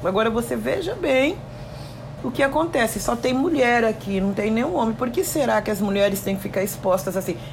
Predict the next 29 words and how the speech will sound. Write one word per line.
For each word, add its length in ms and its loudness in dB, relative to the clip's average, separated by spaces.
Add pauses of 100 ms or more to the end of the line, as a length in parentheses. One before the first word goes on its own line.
(140)
Gente, 400 -2
eu 40 -2
sempre 240 -2
fui 160 -2
feminista, 880 -2 (800)
mesmo 300 0
quando 160 0
eu 60 2
não 60 0
sabia 380 0
o 60 -2
que 160 0
era 240 4
ser 200 -2
feminista. 460 0
Estou 180 0
falando 380 2
aqui 340 0 (360)
do 80 2
meu 180 4
tempo 340 0
de 160 -2 (800)
plena 360 6
ignorância. 840 2 (1000)
Eu 100 -2
já 140 2
havia 260 2
notado 680 2
isso, 380 -2